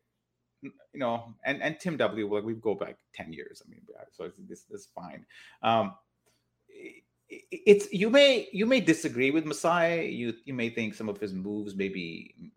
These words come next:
weird or whatever, but you can't just say it's hard to trust in Masai when he's the only guy.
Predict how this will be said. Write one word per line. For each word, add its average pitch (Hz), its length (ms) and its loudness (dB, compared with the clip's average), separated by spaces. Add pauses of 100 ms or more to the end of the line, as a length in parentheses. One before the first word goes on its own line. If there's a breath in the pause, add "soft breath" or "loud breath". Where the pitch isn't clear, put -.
weird 151 500 2 (520 soft breath)
or 90 140 -2
whatever, 156 600 4 (580)
but - 340 6 (800)
you 175 140 2
can't 302 340 4
just - 280 0
say 139 360 8
it's 160 200 4
hard 170 400 10
to 151 80 0
trust - 480 -4
in 135 100 0
Masai 117 440 4
when 120 180 -2
he's 147 260 -10
the - 220 -2
only 170 340 0
guy. 113 400 2